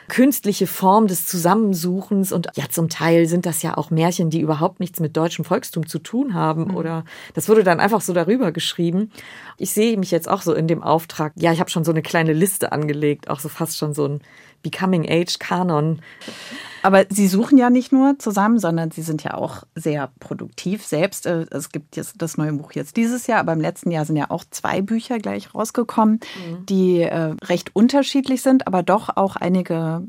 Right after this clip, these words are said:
Speaker 2: thematische Überschneidungen haben auf jeden Fall.
Speaker 1: Mhm.
Speaker 2: Also einmal ist das, äh, Das Gras auf unserer Seite, ein Roman über drei Freundinnen.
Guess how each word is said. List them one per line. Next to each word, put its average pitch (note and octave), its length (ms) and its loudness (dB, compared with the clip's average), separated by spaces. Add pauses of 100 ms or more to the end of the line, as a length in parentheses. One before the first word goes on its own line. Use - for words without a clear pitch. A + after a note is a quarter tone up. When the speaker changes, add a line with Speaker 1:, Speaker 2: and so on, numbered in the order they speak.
(140)
Speaker 2:
thematische E3+ 560 -4
Überschneidungen G#3 840 -4
haben A3 240 -2
auf - 240 -6
jeden G#3+ 220 0
Fall. G#3+ 260 -2
Speaker 1:
Mhm. G3 440 -12
Speaker 2:
Also F3 160 -2
einmal F3 180 2
ist - 160 -4
das, E3+ 360 -4
äh, E3 140 -2
Das D#3 200 -2
Gras D#3+ 240 -2
auf - 160 -8
unserer D3+ 340 -2
Seite, A#3 560 0
ein F3+ 140 0
Roman E3 340 0
über D#3+ 260 -2
drei D3+ 480 -4 (340)
Freundinnen. C#4 640 8